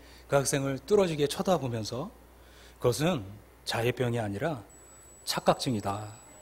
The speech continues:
이렇게 얘기를 했다는 겁니다. 자기가 자신을 안다는 것,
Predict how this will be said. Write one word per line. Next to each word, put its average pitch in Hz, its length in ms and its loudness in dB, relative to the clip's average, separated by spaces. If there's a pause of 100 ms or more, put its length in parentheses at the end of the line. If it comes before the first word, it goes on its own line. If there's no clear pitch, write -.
이렇게 120 340 -2
얘기를 110 380 -8 (160)
했다는 160 340 -4
겁니다. 98 300 -14 (1300)
자기가 190 320 6
자신을 208 440 4
안다는 170 460 6
것, 120 240 0